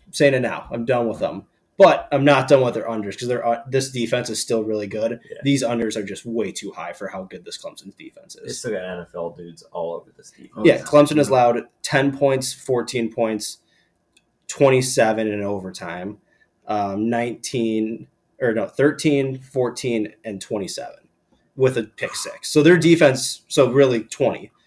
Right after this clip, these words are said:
Speaker 1: So this defense is holding teams under twenty points all, all day, every day, especially this Florida State offense.
Speaker 2: Mm-hmm. Let's go to Purdue at Nebraska. This line kind of surprised me.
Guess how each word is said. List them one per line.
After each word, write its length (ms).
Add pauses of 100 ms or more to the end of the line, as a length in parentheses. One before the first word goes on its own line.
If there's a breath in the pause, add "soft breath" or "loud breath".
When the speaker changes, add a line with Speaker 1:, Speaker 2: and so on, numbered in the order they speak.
(180)
Speaker 1:
So 120
this 100
defense 340
is 80
holding 280
teams 260
under 180
twenty 300
points 320
all, 400
all 160
day, 120
every 200
day, 160
especially 400
this 100
Florida 280
State 200 (100)
offense. 460 (160)
Speaker 2:
Mm-hmm. 200 (1040)
Let's 120
go 140
to 60
Purdue 640 (240)
at 180
Nebraska. 640
This 300
line 580 (240)
kind 320
of 80
surprised 560
me. 60